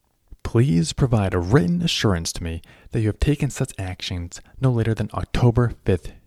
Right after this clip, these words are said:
two thousand and seventeen." Whoa. That is a terrifying letter, and I didn't even read all of it. Imagine how that made me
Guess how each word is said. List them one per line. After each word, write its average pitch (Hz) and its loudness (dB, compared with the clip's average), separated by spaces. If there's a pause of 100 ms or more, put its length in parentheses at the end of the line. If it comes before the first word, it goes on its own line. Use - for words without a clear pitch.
two 104 2
thousand 92 0
and - -20
seventeen." 82 -4 (1900)
Whoa. 85 -2 (600)
That 101 -2 (200)
is 87 -4
a 76 -6
terrifying 90 0
letter, 80 -4
and 95 -4
I 117 0
didn't 107 0
even 90 -2
read 104 2
all 82 -8
of 78 -14
it. - -16 (440)
Imagine 110 -2
how 117 4
that 120 4
made 107 4
me 101 2